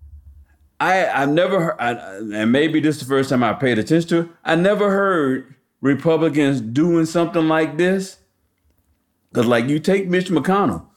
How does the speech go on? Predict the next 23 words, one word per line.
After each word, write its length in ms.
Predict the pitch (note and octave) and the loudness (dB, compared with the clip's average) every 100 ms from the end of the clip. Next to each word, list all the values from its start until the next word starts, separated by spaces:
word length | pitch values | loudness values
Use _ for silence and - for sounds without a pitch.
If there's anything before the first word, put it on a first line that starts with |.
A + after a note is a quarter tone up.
| - | -4
Mitch 200 | D#3+ E3+ - | -2 -2 -4
McConnell 720 | C#3+ D3 C3+ G3+ - D3 C#3 | -4 -2 0 0 0 0 0
is 220 | D3 B2+ | 0 0
actually 360 | - D#3 D3+ D#3 | -2 0 0 -2
still 520 | - B3+ B3+ G#3 G3 - _ - - | -2 -2 0 0 -2 -16 _ -20 -4
going 340 | E3 G#3+ G#3+ | 0 2 2
on 160 | F#3+ F#3 | 0 0
the 80 | E3+ | -2
campaign 1000 | G3+ F#3 F3+ D#3 F#3+ G#3+ E3 D3 F#3 - _ _ _ - | 0 0 0 -2 -2 0 2 0 -2 -8 _ _ _ 0
that 500 | C3+ C#3 C#3 - _ _ _ - | 2 2 0 -6 _ _ _ -12
we 440 | F2 D3 A3 G#3+ | -2 2 2 2
are 260 | D#3+ D#3 D3 | 0 0 0
not 520 | D#3+ F3+ D#3 G2 A#2 | 0 0 -2 -6 -4
going 360 | D3+ E3 D#3+ | 0 2 2
to 120 | D#3+ C#3 | 0 -4
support 720 | C3+ B2+ - E3 C#3 - - _ - | -2 -4 0 2 2 -2 -12 _ -6
anything 840 | G#3 A3 G3+ - C3 F#2+ C2+ - _ _ _ _ _ _ _ _ B2+ | -2 0 0 -2 -2 -2 -6 -12 _ _ _ _ _ _ _ _ -2
that 480 | C3 C3 C3 - - | 0 2 -2 -4 -2
the 100 | C3 | 0
Democrats 840 | B2+ E3+ D#3 D3+ C3+ B2+ - - _ _ _ _ | 2 2 0 0 0 -2 -6 -18 _ _ _ _
put 260 | - D3 C3+ | 0 0 2
before 720 | C3 B2 D#3+ D3+ G#2 G2 G#2 _ _ _ _ _ _ _ - | -2 -2 2 2 2 -2 -8 _ _ _ _ _ _ _ -4
us. 460 | B2+ - - - | -2 -2 -8 -18